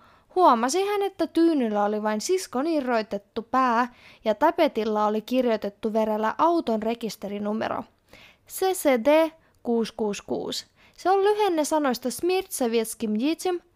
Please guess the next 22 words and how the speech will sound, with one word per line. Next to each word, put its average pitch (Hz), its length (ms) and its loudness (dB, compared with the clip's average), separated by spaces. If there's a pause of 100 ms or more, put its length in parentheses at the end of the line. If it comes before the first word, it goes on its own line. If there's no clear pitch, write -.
(160)
eli 214 200 0
suomennettuna 233 840 -2
Kuolemaa 254 600 0
Neuvostoliiton 202 960 -2
lapsille. - 600 -6 (1080)
Tää 240 380 -2 (100)
oli 269 240 0
siis 269 280 -4
tällainen 262 460 -4
kauhutarina, 240 800 -2
jota 226 280 -6
kehiteltiin 226 960 -4
ja 220 120 -4
jolla 226 340 -4
lapsia 240 400 -2
pyrittiin 220 640 -6
opettamaan 233 760 -2
olla 370 220 -2
menemättä 277 540 -4
tuntemattomien 220 920 -2
autojen 220 500 -2
kyytiin, 254 640 -4